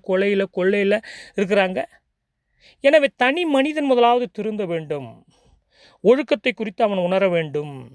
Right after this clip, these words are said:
இதைத்தான் இயேசு கிறிஸ்து போதித்தார், இதைத்தான் கிறிஸ்தவம் போதித்தது. எனவே கர்த்தர் தாமே வருகின்ற நாட்கள்ல மனுஷனை தீட்டுப்படுகின்ற காரியத்திலிருந்து விஜயாக இருந்தாலும் சரி, விஜய் பின்னால போற எத்த-, ஆயிரம் லட்சக்கணக்கான வாலிபர்கள்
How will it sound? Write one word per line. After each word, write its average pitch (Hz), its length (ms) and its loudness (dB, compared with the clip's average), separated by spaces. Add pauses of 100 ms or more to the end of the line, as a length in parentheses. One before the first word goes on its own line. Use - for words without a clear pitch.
(340)
இதைத்தான் 160 460 0
இயேசு 175 320 0
கிறிஸ்து - 340 -18
போதித்தார், 143 480 -10
இதைத்தான் 143 400 -10
கிறிஸ்தவம் 165 560 -8
போதித்தது. 135 500 -16 (520)
எனவே 139 400 0
கர்த்தர் 175 380 -6
தாமே 139 340 -6 (580)
வருகின்ற 170 440 0
நாட்கள்ல 156 520 -4
மனுஷனை 208 640 0
தீட்டுப்படுகின்ற 180 840 -6
காரியத்திலிருந்து 165 720 -4
விஜயாக 165 420 2
இருந்தாலும் 156 320 -4
சரி, 165 200 -6
விஜய் 175 300 -4
பின்னால 160 320 -8
போற 151 260 -6 (420)
எத்த-, 131 280 -4 (120)
ஆயிரம் 175 460 4 (220)
லட்சக்கணக்கான 160 840 -4
வாலிபர்கள் 160 600 2